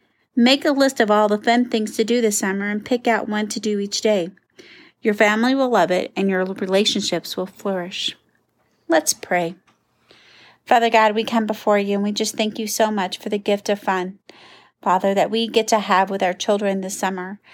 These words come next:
I pray, Father, that we would utilize every moment to glorify you, Father. And when,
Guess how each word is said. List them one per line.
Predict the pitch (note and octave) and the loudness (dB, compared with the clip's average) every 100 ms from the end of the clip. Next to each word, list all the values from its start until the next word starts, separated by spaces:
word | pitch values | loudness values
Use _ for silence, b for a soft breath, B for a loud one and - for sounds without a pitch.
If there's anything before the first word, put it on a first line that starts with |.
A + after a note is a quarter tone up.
| B B B | B B B
I | A3 | 0
pray, | A3+ C#4 C4+ | 0 2 2
Father, | C4+ G#3+ G#3 G#3+ | 4 2 2 0
that | G3+ G3 - | 0 -2 -6
we | G#3 A3 | -6 -4
would | G#3+ | -4
utilize | A3 G#3+ G#3 G#3 G#3 G#3 | -2 -2 2 2 2 2
every | G#3+ A3+ A#3 | 0 2 2
moment | A3 F#3+ F#3+ F#3+ - | 2 2 0 -4 -6
to | - G#3 | -4 -2
glorify | G#3+ G#3 G3+ G3 G3 | 2 2 2 0 -2
you, | G3+ G3 | -2 -4
Father. | G3 F#3+ G3 G3 | -4 -6 -6 -6
And | G3 | -2
when, | G3+ G#3 G#3+ | 0 0 -2